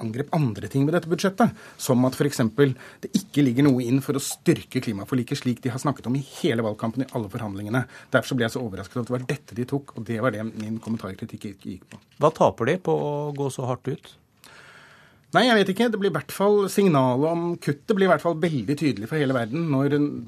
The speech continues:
Speaker 1: to av Norges fremste miljøorganisasjoner går så hardt ut og sier at dette er et svikt, dette er å torpedere, dette er å ødelegge. To komma seks milliarder kroner er altså fryktelig mye, og det er ingen andre land som bidrar med så mye til regnskogbevaring som Norge gjør, også neste år.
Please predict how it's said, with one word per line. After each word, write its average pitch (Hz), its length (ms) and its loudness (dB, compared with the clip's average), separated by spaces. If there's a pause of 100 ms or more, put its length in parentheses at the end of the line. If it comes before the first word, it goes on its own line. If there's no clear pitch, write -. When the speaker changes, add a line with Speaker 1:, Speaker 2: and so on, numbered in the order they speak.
(160)
Speaker 1:
to 120 160 -6
av 131 80 0
Norges 117 320 -4
fremste 120 320 -6
miljøorganisasjoner 113 800 -4
går 117 220 -4
så 117 100 -6
hardt - 240 -4
ut 127 160 -2
og - 80 -6
sier 113 220 -4
at 117 100 -8
dette 110 160 -8
er 110 140 -6
et - 80 -8
svikt, - 340 -4
dette 120 160 -2
er 110 80 -2
å 107 80 -6
torpedere, 131 640 0
dette 120 180 -6
er 113 80 -6
å 113 60 -8 (100)
ødelegge. 120 400 2 (720)
To 135 160 0
komma 139 160 0
seks - 320 -4
milliarder 127 400 0
kroner 135 240 0
er 120 60 -4
altså 131 180 -10
fryktelig 139 480 -2
mye, 139 240 4
og 147 80 2
det 127 80 -2
er - 160 2
ingen 139 240 4
andre 123 240 2
land 147 240 2
som 135 80 0
bidrar 117 320 0
med 117 80 -10
så - 320 -8
mye 110 160 -4
til 113 140 -6
regnskogbevaring 104 680 -8
som 123 140 -2
Norge 101 180 -8
gjør, 110 240 -6 (320)
også 98 240 -12
neste - 220 -14
år. - 40 -20